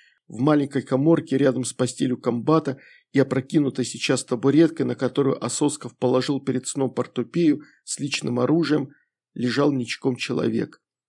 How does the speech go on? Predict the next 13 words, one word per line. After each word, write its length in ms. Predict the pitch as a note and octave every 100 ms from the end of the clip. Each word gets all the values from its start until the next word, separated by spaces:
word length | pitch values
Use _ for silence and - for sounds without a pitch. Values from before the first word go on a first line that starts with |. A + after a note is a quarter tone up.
| _ _ _
Левая 440 | A2+ C3+ C#3+ B2+
его 200 | B2+ A#2+
рука 320 | C3 C3 D3 C3+
была 240 | C3 A#2+
неестественно 800 | B2 B2 - C3+ A#2+ - B2 A#2+
изогнута 540 | A#2 C#3 B2 B2+ -
к 100 | A2+
виску 500 | - A2 - E3+ E3 - _ _ -
и 100 | B2
сжимала 500 | G#2 A#2 B2+ C3 A#2+
пистолет. 720 | - - - A2+ G#2 - - _ _ _ _ _ _ _ _ _ _ -
«Вот 640 | G2+ G2+ A2+ D3+ D3+ -
черт», 1000 | - - - - G#2+ G#2+ - - _ _